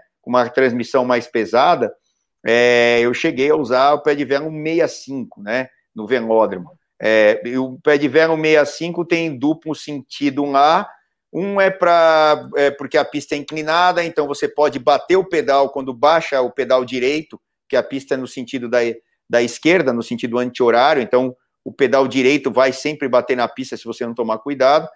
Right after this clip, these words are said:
Então, ele um pouquinho mais curto tenta aliviar isso,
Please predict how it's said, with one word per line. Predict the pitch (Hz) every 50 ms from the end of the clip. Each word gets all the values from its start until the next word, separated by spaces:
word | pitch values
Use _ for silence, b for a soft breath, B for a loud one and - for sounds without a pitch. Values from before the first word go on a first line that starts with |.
| b b b b
Então, | _ 135 139 143 139 - _ _
ele | - 139 143 147
um | 147
pouquinho | 139 143 143 143 - 175 180 175 170
mais | 160 151 143 139 -
curto | - - 147 143 131 110 - 110 92 - _ _ _ _ _ _ _ _ _ _ _ _ _ _
tenta | - 170 196 208 208 - - 165 151 147
aliviar | 143 143 151 147 123 135 143 139 135 131
isso, | 135 151 160 - - - 202